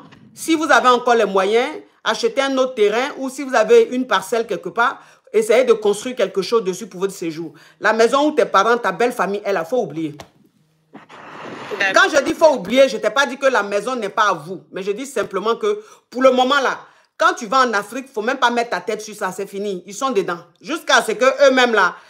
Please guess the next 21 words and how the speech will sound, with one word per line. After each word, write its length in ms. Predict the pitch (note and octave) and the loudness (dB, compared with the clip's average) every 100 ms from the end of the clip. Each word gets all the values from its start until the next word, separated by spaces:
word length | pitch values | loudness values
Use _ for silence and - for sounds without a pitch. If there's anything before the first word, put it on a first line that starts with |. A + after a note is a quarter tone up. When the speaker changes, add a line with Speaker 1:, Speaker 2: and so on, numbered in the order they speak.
| _ _ - | _ _ -4
Speaker 1:
on 120 | G3+ | -2
sait 180 | G#3+ G#3 | 0 0
jamais, 340 | G3 G#3 B3 B3+ | 2 2 2 2
demain, 440 | E3+ G#3 B3+ C#4+ - _ _ _ _ | 2 4 4 2 -4 _ _ _ _
ton 140 | G#3+ G#3 | -2 2
beau-père 420 | B3+ C4 C4 C4+ | 4 4 4 2
ou 40 | |
même 180 | C4 B3+ | 0 -2
ta, 140 | G3+ | -4
ta 300 | F3+ F#3 G3 | -4 -2 -2
belle-mère, 600 | F3 A3+ C4+ B3+ B3+ B3 | 2 0 2 2 2 2
on 80 | G3+ | 0
sait 180 | G3 F#3+ | -2 -4
jamais 420 | F#3+ G#3+ B3+ C#4+ | -2 0 0 0
que 120 | B3+ | -2
ça 160 | B3 G3+ | -2 0
arrive. 360 | F#3 B3 D4 - _ | -2 -2 -6 -12 _
Là, 180 | A3 C#4+ | -2 0
maintenant, 300 | B3 A3+ C4+ | 0 0 -2
tu 120 | - | -4
pourras. 400 | F3+ G3+ B3 C4+ | -8 0 2 2